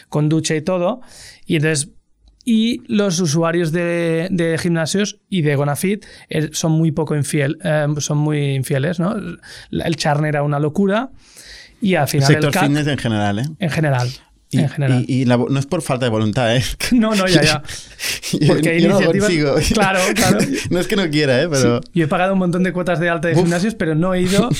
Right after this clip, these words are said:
Speaker 1: más de tres meses seguidos. O sea,
Speaker 2: Por eso
Speaker 1: eh,
Speaker 2: es infiel.
Speaker 1: Claro. Porque al final es que cuesta ir al gimnasio.
Speaker 2: Cuesta.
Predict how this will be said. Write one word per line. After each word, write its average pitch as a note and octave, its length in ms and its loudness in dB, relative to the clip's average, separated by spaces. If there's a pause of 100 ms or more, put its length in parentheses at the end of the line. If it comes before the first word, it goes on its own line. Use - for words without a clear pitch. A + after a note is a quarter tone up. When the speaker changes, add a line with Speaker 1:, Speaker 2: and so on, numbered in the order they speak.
Speaker 1:
más F3+ 200 2
de F3+ 100 -2
tres E3 200 -4
meses E3+ 260 -2
seguidos. C#3 440 0
O C#3 40 -10
sea, D3+ 300 0
Speaker 2:
Por E3 120 4
eso D#3 120 2
Speaker 1:
eh, D3 80 0
Speaker 2:
es C#3 60 2
infiel. G#2+ 460 0
Speaker 1:
Claro. A2 380 -2 (540)
Porque B2+ 220 -2
al A#2 80 -2
final C3 320 0
es A#2+ 100 -4
que C#3 120 -4
cuesta - 340 -2
ir D3 100 2
al D3 80 -2
gimnasio. D#3+ 280 -4
Speaker 2:
Cuesta. - 320 -4